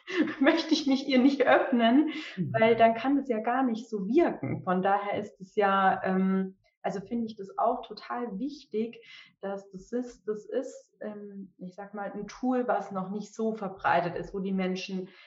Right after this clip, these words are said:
Speaker 1: erstmal sich dafür öffnen müssen. Und um sich öff-, zu öffnen der Person gegenüber, selbst wenn ihr euch danach nie wieder seht, aber in dem Moment ist das absolut hilfreich. Von daher, ähm,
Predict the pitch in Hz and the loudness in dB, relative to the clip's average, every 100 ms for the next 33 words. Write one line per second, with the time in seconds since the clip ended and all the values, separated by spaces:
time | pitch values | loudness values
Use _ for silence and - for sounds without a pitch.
0 | - 180 185 - 196 180 180 175 190 185 | -12 -8 -8 -8 -4 -2 -2 -4 -8 -6
1 | 180 - 196 - 196 - 202 190 180 160 | -6 -2 -2 0 -2 -4 -6 -2 0 0
2 | 165 160 151 175 180 190 190 190 - 208 | -2 -6 -4 -4 -4 -4 -6 -8 -10 -10
3 | 214 240 - 208 - - - 214 202 202 | -10 -14 -10 -6 -4 -4 -6 -8 -8 -12
4 | 208 196 226 285 220 196 185 202 208 226 | -12 -8 -6 -4 -4 -6 -8 -8 -6 -6
5 | - - _ _ - 208 - 269 254 - | -8 -16 _ _ -8 -8 -4 -2 -2 -2
6 | 220 220 214 208 226 220 226 214 214 240 | 0 0 -2 -2 -4 -2 -2 -2 -4 -6
7 | 277 180 170 185 180 196 190 190 190 190 | -6 -4 -2 -4 -4 -4 -4 -4 -6 -8
8 | - 185 - 196 - 190 190 - 247 480 | -10 -14 -12 -14 -12 -8 -8 -4 -6 -6
9 | - - 160 - 165 165 165 170 165 165 | -8 -8 -8 -10 -6 -4 -2 -2 -2 -2
10 | 165 - 165 160 160 165 165 | -4 -4 -6 -4 -2 -4 -6